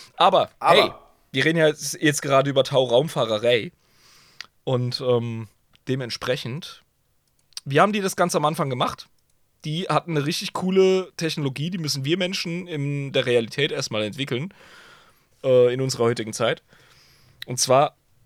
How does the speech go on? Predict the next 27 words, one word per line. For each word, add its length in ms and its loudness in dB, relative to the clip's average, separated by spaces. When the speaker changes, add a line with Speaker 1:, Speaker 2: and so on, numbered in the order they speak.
Speaker 1:
habe 220 2
ich 100 0
mir 140 4
das 160 4
mal 160 2
so 200 2
notiert 460 0
als 240 0
Gravitationsmasseblase, 2000 2
die 140 -4
Speaker 2:
Okay. 180 0
Speaker 1:
sie 160 2
vom 240 -2
Schiff 220 -2
hinter, 240 -4
vor 200 0
sich 180 -4
hertragen. 540 -2
Speaker 2:
Eine 260 -2
Gravitationsmasseblase, 2250 -2
die 120 -14
sie 140 -8
vor 180 -4
dem 120 -4
Schiff 340 -8
dahertragen. 720 -10
Speaker 1:
Und 200 2